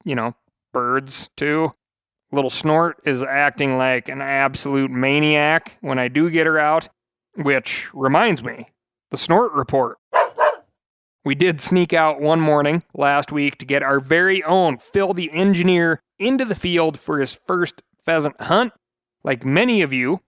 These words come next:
Phil's first hunt was a pen-raised bird situation on a state wildlife management area. If you've been paying attention to Montana's decision to reinvigorate this pheasant release program,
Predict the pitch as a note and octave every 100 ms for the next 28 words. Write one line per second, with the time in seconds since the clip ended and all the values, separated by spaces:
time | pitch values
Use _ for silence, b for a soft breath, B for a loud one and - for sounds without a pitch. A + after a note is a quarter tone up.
0 | _ _ E3 F3 G3+ - F#3 G3+ - C#3
1 | C3 E3 - B2+ C3 B2+ - D#3 F#3+ D#3+
2 | C#3 C#3+ C3+ C3+ D3+ G#3 E3+ - C#3 C3+
3 | B2+ B2 A#2+ F3 - - C#3+ D3 - D#3+
4 | D#3+ - C3+ C3+ C#3+ D3 C#3+ D3 - F#3
5 | G#3 D3+ C3 B2 A#2 A#2 - _ _ _
6 | _ - C3+ D3 G#3+ A#3+ F3+ E3 D#3 C#3
7 | D3 C#3 C3+ C3 C3 C3 B2+ C#3+ D3 C#3
8 | B2 C3 - C#3 B2+ C#3+ B2+ A#2+ C3 G3
9 | F#3 D#3 C#3+ D3 C#3+ D3 C#3 - - E3+
10 | F3 C#3+ D3 C#3 A#3 G3 D3+ C#3 B2 B2
11 | C#3